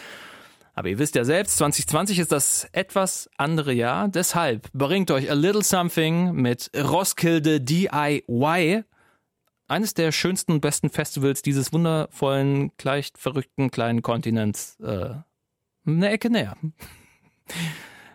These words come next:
Roskilde D I Y zusammen mit einigen anderen Outlets wie den lieben Kollegen von Blockrebellen,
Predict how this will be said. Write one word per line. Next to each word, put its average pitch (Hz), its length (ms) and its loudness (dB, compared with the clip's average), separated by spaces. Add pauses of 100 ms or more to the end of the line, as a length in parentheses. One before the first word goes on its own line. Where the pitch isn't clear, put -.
(140)
Roskilde 202 720 4
D 180 220 2
I 151 160 2
Y 160 320 2
zusammen 170 240 2
mit 170 120 0
einigen 175 300 2
anderen 165 300 0
Outlets 151 400 -2
wie 139 180 2
den 127 160 2
lieben 123 240 0
Kollegen 113 320 -2
von 110 160 -4
Blockrebellen, 147 680 0